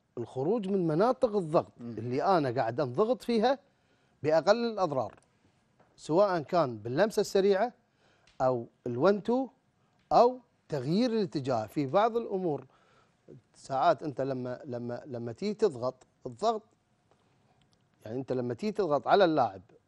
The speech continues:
Speaker 1: او على الكرة او على المنطقة المتوقع
Speaker 2: نعم.
Speaker 1: فيها، هناك ثلاث أمور متطلبات الضغط فيها، اللي هي القيادة واللياقة، وكذلك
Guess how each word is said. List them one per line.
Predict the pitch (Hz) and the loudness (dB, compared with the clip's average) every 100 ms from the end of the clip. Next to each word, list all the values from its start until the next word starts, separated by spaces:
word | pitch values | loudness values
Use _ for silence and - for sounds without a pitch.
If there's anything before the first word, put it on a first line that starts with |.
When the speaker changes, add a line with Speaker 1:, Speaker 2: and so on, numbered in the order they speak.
| - | 0
Speaker 1:
او | 185 | 2
على | 151 202 | 4 4
الكرة | 208 156 - 104 101 _ - | 4 0 -6 -6 -12 _ 0
او | 180 | 2
على | 151 170 | 2 0
المنطقة | 151 156 147 226 233 | 0 -4 -4 -2 0
المتوقع | 220 202 - 202 214 | 0 -2 -2 -2 -2
Speaker 2:
نعم. | 156 | -6
Speaker 1:
فيها، | 165 202 214 233 _ _ _ - | -2 0 0 -2 _ _ _ -8
هناك | 147 196 | -4 -4
ثلاث | - 175 202 202 - | -4 -2 -2 -2 -8
أمور | 147 202 208 - | -4 -2 -4 -8
متطلبات | 135 127 120 135 143 143 208 165 | -10 -10 -8 -4 0 4 2 2
الضغط | 143 190 160 - | -2 -2 -2 -6
فيها، | 170 120 110 | -6 -4 -6
اللي | 139 | -2
هي | 170 180 202 - _ _ _ - | 2 2 0 -6 _ _ _ -12
القيادة | 117 135 139 147 170 220 _ _ _ _ | -8 -4 -2 -2 -4 -10 _ _ _ _
واللياقة، | 147 185 156 147 151 139 151 143 _ _ _ _ _ _ _ _ _ _ - | -6 -4 -2 0 0 0 -6 -8 _ _ _ _ _ _ _ _ _ _ -12
وكذلك | 123 139 131 170 170 | -8 -4 2 2 2